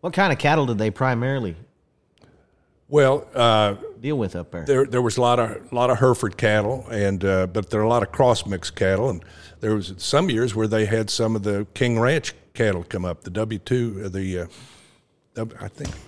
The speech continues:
Speaker 2: W twos.
Speaker 1: <laughs> Oh, you wanna hear something, Mister Barnard? I hate to get you off t-, subject, and I really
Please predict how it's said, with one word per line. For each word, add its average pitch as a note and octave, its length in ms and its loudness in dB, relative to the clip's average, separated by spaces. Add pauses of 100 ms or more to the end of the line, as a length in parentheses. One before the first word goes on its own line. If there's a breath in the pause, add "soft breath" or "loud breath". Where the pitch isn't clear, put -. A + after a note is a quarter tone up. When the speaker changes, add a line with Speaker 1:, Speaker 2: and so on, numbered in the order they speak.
(160)
Speaker 2:
W B2 220 -6
twos. D3+ 440 -2
Speaker 1:
<laughs> - 60 -12 (1000 loud breath)
Oh, C#3+ 320 -4 (220 loud breath)
you C#3 120 0
wanna E3 140 4
hear D3+ 160 2
something, C#3+ 260 0
Mister C#3 220 0
Barnard? A#2 420 0
I C3 160 2
hate B2 220 0
to A2 60 -6
get G#2+ 220 -4
you A2 80 -2
off F#2+ 220 -6
t-, - 160 -18
subject, F#2 480 -6
and F#2+ 80 -6
I G#2+ 60 -2
really G2 320 -6